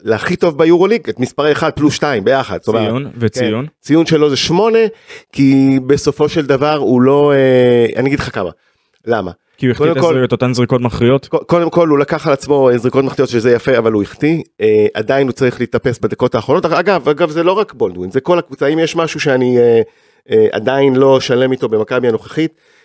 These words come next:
Speaker 1: זה היכולת, אה, להוציא לפועל תרגיל, אה, ולנצח בסל בסיום. אה, בהרבה הזדמנויות זה לא קרה, ואת
Speaker 2: מה
Speaker 1: זה
Speaker 2: זה בה-, שנייה, מה זאת אומרת בהרבה?
Speaker 1: בכולם.
Speaker 2: בכולן.
Speaker 1: יפה.
Speaker 2: עכשיו,
Speaker 1: אז
Speaker 2: אתה יודע
Speaker 1: אמרת,
Speaker 2: מה? אני אחזיר אותך למדריד
Speaker 1: וזה,
Speaker 2: בכוונה, לרגע.
Speaker 1: וזה,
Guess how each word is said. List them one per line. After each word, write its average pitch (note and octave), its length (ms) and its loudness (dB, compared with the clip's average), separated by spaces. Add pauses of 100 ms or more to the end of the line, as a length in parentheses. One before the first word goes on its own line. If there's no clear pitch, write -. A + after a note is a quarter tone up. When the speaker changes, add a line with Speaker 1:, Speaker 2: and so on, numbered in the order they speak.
(100)
Speaker 1:
זה F#2+ 220 -2
היכולת, B2+ 600 -2
אה, A2+ 200 2
להוציא G2+ 320 -4
לפועל A2+ 340 -4
תרגיל, G#2 600 -6
אה, G2 300 -2 (120)
ולנצח F#2+ 560 -4
בסל G#2+ 300 -4
בסיום. A2 480 -2 (520)
אה, G#2 120 -4
בהרבה G#2 300 -2
הזדמנויות B2 760 -2
זה G2 180 -8
לא A#2+ 160 2
קרה, D3+ 420 0
ואת G2 400 -2
Speaker 2:
מה B2 80 0
Speaker 1:
זה C#3 200 0
Speaker 2:
זה C#3+ 80 -2
בה-, C#3 120 -4
שנייה, B2+ 260 -4
מה A#2+ 100 -4
זאת - 100 -8
אומרת E3+ 140 -4
בהרבה? A2 340 0 (960)
Speaker 1:
בכולם. F3 520 0 (160)
Speaker 2:
בכולן. B2 440 -2
Speaker 1:
יפה. F#3+ 240 -2 (200)
Speaker 2:
עכשיו, A#2 280 -2
Speaker 1:
אז - 60 -6
Speaker 2:
אתה - 100 -2
יודע E3+ 200 0
Speaker 1:
אמרת, F3 200 -2
Speaker 2:
מה? B2+ 220 -10
אני C3 120 -2
אחזיר C#3 200 0
אותך F3 200 -2
למדריד D3 360 0
Speaker 1:
וזה, E3 140 2
Speaker 2:
בכוונה, G3 440 4
לרגע. D#3 140 4
Speaker 1:
וזה, F#3 240 2